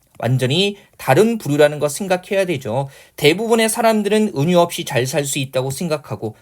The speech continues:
그러나 우리는 은유가 우리의 일상적 삶에 널리 퍼져 있다는 것을 알게 됐다는 거. 그래서 이제 이 우리라는 범주에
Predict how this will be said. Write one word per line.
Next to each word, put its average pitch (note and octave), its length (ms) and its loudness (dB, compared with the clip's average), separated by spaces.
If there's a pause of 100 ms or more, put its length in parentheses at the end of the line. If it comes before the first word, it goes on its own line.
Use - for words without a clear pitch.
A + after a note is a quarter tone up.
그러나 D#3 340 4
우리는 C#3+ 460 0 (180)
은유가 C3 540 2 (160)
우리의 C3 340 0
일상적 F3+ 540 -2
삶에 B2+ 540 0 (180)
널리 C#3+ 380 2
퍼져 G3+ 240 -2
있다는 D#3 340 0
것을 C#3 220 -4
알게 A2+ 320 -4
됐다는 G#2+ 400 -8
거. A#2 180 -18
그래서 A2 240 -6
이제 C#3 380 2 (140)
이 C#3 280 0 (180)
우리라는 D#3+ 520 2
범주에 A2+ 640 0